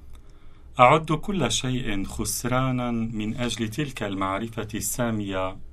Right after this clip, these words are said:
معرفة المسيح يسوع ربي." ربما ليس من الغريب أن نجد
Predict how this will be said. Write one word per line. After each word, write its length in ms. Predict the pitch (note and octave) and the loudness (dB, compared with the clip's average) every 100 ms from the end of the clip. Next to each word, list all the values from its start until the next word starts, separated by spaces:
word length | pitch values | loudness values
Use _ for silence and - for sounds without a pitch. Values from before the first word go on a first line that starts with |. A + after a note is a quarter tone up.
| - | -6
معرفة 520 | A2 G2+ A#2 A2+ G2+ G#2 | -4 -2 -4 -4 -8 -6
المسيح 680 | F#2 F#2 F#2+ - A#2 A2 G#2 | -4 -4 -4 -2 -2 -2 -4
يسوع 600 | F#2 F#2+ - G#2+ F#2+ F#2 | -6 -4 -4 -2 -2 -2
ربي." 420 | G2 F2+ E2+ E2 - - - - - - - - - - - - - - - - - - - - - - | -6 -8 -8 -10 -10 -20 -16 -14 -14 -14 -14 -14 -14 -16 -16 -18 -18 -18 -18 -16 -16 -16 -18 -18 -14 -2
ربما 380 | D3 E3+ E3+ E3+ | 2 4 6 6
ليس 300 | F#3+ G3+ D3+ | 4 2 4
من 200 | C3 B2 | 4 4
الغريب 500 | A2+ G#2+ A2+ D3+ D3 | 2 2 2 2 0
أن 360 | A#2+ G#2+ G#2 | -2 -2 0
نجد 640 | B2 B2+ A2 G2+ G2+ G2+ | -2 0 -2 -2 -2 -2